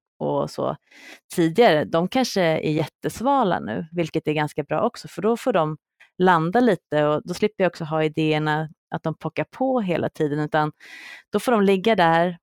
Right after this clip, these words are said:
marineras och jag tar fram dem och så väljer jag ur det smörgåsbordet. Så, "Okej, men nu vill jag göra det här och nu vill jag göra det här."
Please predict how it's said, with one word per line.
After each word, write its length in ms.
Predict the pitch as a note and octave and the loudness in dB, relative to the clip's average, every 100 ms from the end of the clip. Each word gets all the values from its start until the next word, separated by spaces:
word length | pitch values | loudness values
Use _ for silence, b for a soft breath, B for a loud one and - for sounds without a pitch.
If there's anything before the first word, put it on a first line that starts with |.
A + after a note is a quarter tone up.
| F3+ | 0
marineras 840 | E3+ E3+ D#3+ D3+ D#3+ D#3 D#3+ - | 2 4 2 2 2 2 -2 -4
och 140 | - | -2
jag 120 | D#3 - | -2 0
tar 120 | D#3 | -4
fram 440 | - D#3 D3 D3 | 2 2 2 0
dem 280 | C#3+ C#3+ D3 | -2 -2 -4
och 100 | - | -8
så 320 | - E3 D3+ - | -2 0 0 -4
väljer 420 | E3+ G3 G3 C#3+ | 0 4 4 4
jag 140 | C#3+ C#3+ | 4 0
ur 60 | |
det 160 | C#3 D3 | 0 -2
smörgåsbordet. 720 | - D#3 D3 C#3+ - C#3+ D3 | -2 -2 -2 -2 -4 -4 -4
Så, 100 | F#3 | -6
"Okej, 240 | - F3 | -2 0
men 140 | E3 F#3+ | 0 0
nu 80 | G3+ | 2
vill 100 | D#3+ | 2
jag 100 | C#3 | 2
göra 140 | C3 | 0
det 60 | C#3+ | 2
här 380 | G3+ F3+ D#3 | 4 4 2
och 60 | - | 0
nu 160 | F3+ E3+ | -2 -2
vill 100 | D#3+ | -2
jag 100 | D#2 | -4
göra 160 | - | -2
det 60 | E3 | 0
här." 420 | F#3 F3+ - - | 0 0 -2 -6